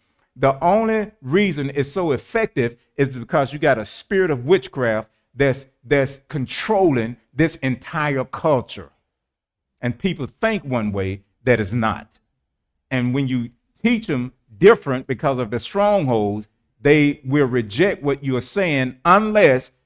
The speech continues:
the Holy Spirit is dealing with them and they have a repentant heart. See, one of the most prized possessions that you can possess in your soul is a soft, tender heart that's conducive to repentance, that, that is willing to change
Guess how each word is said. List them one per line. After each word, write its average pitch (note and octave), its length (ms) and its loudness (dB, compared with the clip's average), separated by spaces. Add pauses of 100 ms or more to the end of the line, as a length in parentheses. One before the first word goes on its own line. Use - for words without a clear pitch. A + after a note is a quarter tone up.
(140)
the B2+ 140 2
Holy E3+ 320 0
Spirit E3+ 380 -2
is B2 100 -2
dealing E3 340 2
with A2+ 200 -4
them G2+ 320 -4 (220)
and B2 160 -2
they C#3+ 140 4
have C#3 180 2
a A#2 40 -6
repentant A2 540 -4
heart. F#2+ 280 -6 (560)
See, F3+ 180 0
one E3+ 180 -2
of E3 60 -2
the E3 60 -4
most D#3+ 260 -4
prized G#3 360 -2
possessions D#3 520 -4
that C3 160 -6
you D#3+ 80 -6
can C3+ 180 -10
possess A#2 580 -2 (220)
in C#3 140 -2
your C3 180 -2
soul A#2+ 560 -2 (160)
is B2 180 -4
a A2 160 -4 (200)
soft, E3+ 720 2
tender D#3 340 -2
heart B2+ 420 0 (360)
that's C3 240 -2
conducive C3+ 680 -4
to B2+ 140 -6
repentance, G#2 720 -8 (300)
that, C3+ 340 0
that C#3+ 160 2
is A2 100 -8
willing D3 360 0
to A#2 120 -8
change G#2+ 640 -6